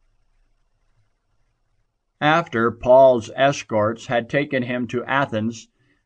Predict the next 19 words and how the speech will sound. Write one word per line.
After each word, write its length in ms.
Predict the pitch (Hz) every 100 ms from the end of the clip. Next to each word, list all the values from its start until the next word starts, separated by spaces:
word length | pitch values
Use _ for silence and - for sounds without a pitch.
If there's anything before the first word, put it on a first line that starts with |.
| -
they 160 | 131
came 280 | 131 151 165
away 380 | 151 143 135 143
with 300 | 131 123 120
instructions 840 | 127 110 - 147 151 - 104 113
for 200 | - 117
Silas 580 | 113 135 135 131 117 110
and 180 | 120 113
Timothy 580 | 143 139 110 107 117 127 _ _ _
to 120 | 143
join 440 | 135 113 147 165 147
him 340 | 123 104 101 -
as 220 | - 131
soon 260 | - 156 120
as 160 | 117 107
possible. 640 | 127 113 101 90 78 95 _ _ _ _ _ _ _ _ _ _ _ _ _ _ _ _ _ _ _ _ _ _ _ _ _ _ _ _ _ _ _ _ _ _ -
Paul 460 | 143 135 117 110
in 240 | 113 123 120
Athens. 720 | - 139 131 107 92 95 -